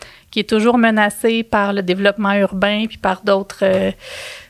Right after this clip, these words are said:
d'autres enjeux. Alors, euh, je, de, de, de, de s'informer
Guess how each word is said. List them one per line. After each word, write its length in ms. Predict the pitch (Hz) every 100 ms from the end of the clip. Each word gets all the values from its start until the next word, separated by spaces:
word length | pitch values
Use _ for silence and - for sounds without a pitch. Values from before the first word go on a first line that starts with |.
| _ 220
d'autres 480 | 196 202 - 208
enjeux. 600 | 208 190 185 202 233 269
Alors, 420 | 240 196 202 196 202
euh, 520 | 190 185 185 185 185 302 _ _ -
je, 100 | - _ _ _ - 196
de, 220 | 208 196
de, 240 | 196 190
de, 220 | 185 202
de 140 | 190 196
s'informer 760 | - 277 277 269 247 240 269